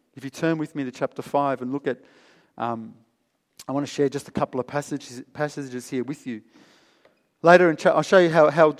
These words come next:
how unstoppable truth is. In chapter five, the apostles are put into prison. Look at verse seventeen.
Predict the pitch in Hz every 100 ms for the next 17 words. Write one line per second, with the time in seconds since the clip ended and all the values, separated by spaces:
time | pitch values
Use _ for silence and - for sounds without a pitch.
0 | - 165 175 165 160 - 196 190 165 156
1 | 131 - 175 - 120 104 - - _ _
2 | _ _ _ _ - 147 196 185 175 -
3 | 180 175 143 156 185 180 185 151 - 165
4 | 151 143 - 185 156 160 156 139 156 -
5 | 151 135 - 160 143 123